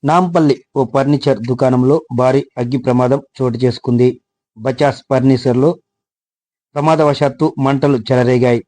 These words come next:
నాలుగు అంతస్తుల భవనంలోని గ్రౌండ్ ఫ్లోర్లో ఈ ప్రమాదం జరిగింది. అక్కడ నాలుగు ఫైర్ ఇంజన్ల సాయంతో మంటలను ఆర్పేందుకు అగ్నిమాపక సిబ్బంది ప్రయత్నిస్తున్నారు.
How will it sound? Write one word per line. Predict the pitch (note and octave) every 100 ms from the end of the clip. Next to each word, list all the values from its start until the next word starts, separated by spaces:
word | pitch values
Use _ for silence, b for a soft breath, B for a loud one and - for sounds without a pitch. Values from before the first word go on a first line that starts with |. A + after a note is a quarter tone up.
| - B2
నాలుగు | C3+ C#3 C3+
అంతస్తుల | B2+ B2+ A#2+ C3 A#2
భవనంలోని | B2+ B2+ B2 A#2+ A#2 A#2+
గ్రౌండ్ | C3 C3+ A#2
ఫ్లోర్లో | - A#2+ A#2+ D#3 - _ _ _ _ _
ఈ | C3 C3+
ప్రమాదం | C3 C#3 C3 A#2 - C3+
జరిగింది. | B2+ B2+ B2+ B2+ B2 - _ _ A#2+
అక్కడ | C#3 C3+ B2+
నాలుగు | C3 B2
ఫైర్ | C3+ C#3+ D3+
ఇంజన్ల | D3 C#3 B2
సాయంతో | B2+ B2 B2 B2 E3 B2+
మంటలను | B2+ C3+ C3+ A#2+ B2
ఆర్పేందుకు | B2+ B2+ B2 B2 F#3+ - _ _ _
అగ్నిమాపక | C3 C3+ D#3 D3+ C#3 C#3+ B2+ -
సిబ్బంది | - B2 C3 C3+ -
ప్రయత్నిస్తున్నారు. | B2+ B2+ C3 A#2+ - B2+ B2